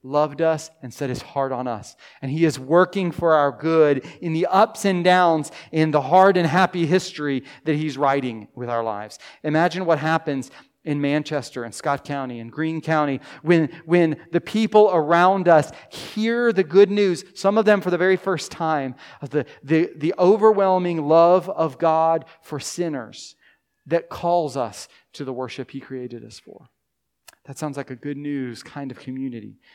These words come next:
when that reality is what calls people to worship. Let's pray.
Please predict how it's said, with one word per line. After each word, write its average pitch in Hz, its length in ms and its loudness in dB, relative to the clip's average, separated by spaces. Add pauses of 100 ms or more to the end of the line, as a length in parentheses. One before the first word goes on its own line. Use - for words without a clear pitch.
(160)
when 143 240 -2
that 185 320 4
reality 160 720 2 (400)
is 127 160 -12
what 156 260 -4
calls 135 440 -6
people 117 320 -14
to 110 80 -12
worship. 113 400 -20 (360)
Let's - 140 -18
pray. - 280 -18